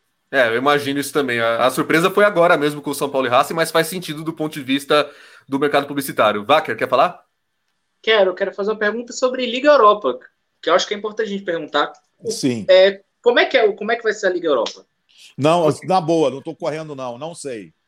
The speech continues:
Speaker 3: Mas eu,
Speaker 2: Não.
Speaker 3: aí, aí, aí é uma opinião minha, aí é uma opinião minha. Eu não acredito que a gente faça fase de grupos.
Speaker 1: Ah,
Speaker 3: Não acredito.
Speaker 1: sim, sim.
Speaker 3: Não acredito.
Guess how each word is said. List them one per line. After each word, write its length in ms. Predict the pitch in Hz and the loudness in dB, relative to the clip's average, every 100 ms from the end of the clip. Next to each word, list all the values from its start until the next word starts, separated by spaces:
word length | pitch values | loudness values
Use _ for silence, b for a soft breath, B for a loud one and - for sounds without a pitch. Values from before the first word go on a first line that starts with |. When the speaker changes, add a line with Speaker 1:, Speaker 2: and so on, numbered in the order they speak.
| _ _ - | _ _ -8
Speaker 3:
Mas 300 | 143 131 170 | -6 -6 0
eu, 240 | 180 208 185 | 2 4 2
Speaker 2:
Não. 80 | 113 | 0
Speaker 3:
aí, 140 | 131 160 | -2 -4
aí, 120 | 156 | -4
aí 180 | 151 185 | -6 -6
é 40 | |
uma 140 | 180 190 | -10 -14
opinião 380 | 185 170 185 | -16 -16 -16
minha, 380 | 190 160 131 92 76 | -16 -18 -20 -20 -12
aí 100 | 117 | -8
é 40 | |
uma 100 | 151 | -6
opinião 360 | 156 139 147 165 | -6 -6 -6 -8
minha. 380 | 151 123 85 _ _ _ _ - | -12 -16 -20 _ _ _ _ -4
Eu 180 | 127 | -2
não 180 | 143 160 | 0 -2
acredito 580 | 180 190 147 131 156 170 | -2 -4 -4 -4 -6 -6
que 80 | 180 | -8
a 80 | 160 | -8
gente 180 | 165 | -10
faça 300 | - 156 151 | -6 -6 -6
fase 240 | - 151 147 | -6 -6 -6
de 60 | |
grupos. 440 | 135 98 - - _ _ _ _ _ _ _ _ | -10 -12 -14 -20 _ _ _ _ _ _ _ _
Speaker 1:
Ah, 280 | 120 117 123 | -4 0 2
Speaker 3:
Não 60 | 127 | 2
acredito. 580 | 165 139 117 85 - _ _ | 0 -4 -6 -8 -14 _ _
Speaker 1:
sim, 180 | 123 117 | -14 -12
sim. 40 | 117 | -6
Speaker 3:
Não 140 | 113 | -4
acredito. 580 | 135 160 131 110 - | 0 0 0 -2 -4